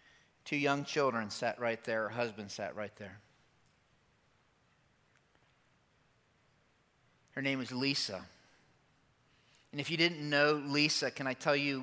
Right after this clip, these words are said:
what I heard over and over and over and over again? Lisa walked this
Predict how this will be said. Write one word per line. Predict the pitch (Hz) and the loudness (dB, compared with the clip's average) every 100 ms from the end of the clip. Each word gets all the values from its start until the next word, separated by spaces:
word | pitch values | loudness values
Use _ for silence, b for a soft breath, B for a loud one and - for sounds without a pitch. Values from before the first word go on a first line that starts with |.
| 123 | 0
what | 139 | 0
I | 127 135 | 2 2
heard | 123 - 143 131 110 104 B B B - | 0 0 2 4 2 -2 B B B 0
over | 139 147 139 151 147 | 2 2 2 0 0
and | 147 131 | -2 -4
over | 135 131 127 120 131 | -2 0 0 -2 -4
and | 131 123 123 | -4 -6 -4
over | 123 120 113 120 | -2 -2 -4 -6
and | 120 113 | -8 -6
over | 117 117 113 | -4 -4 -4
again? | 110 107 104 107 | -8 -8 -8 -4
Lisa | 127 123 110 98 123 - _ _ _ b b b b b b b b _ _ - | -2 -2 -6 -10 -14 -20 _ _ _ b b b b b b b b _ _ -12
walked | 120 123 135 - 131 | 2 4 4 2 -6
this | 127 123 - | -4 -2 -4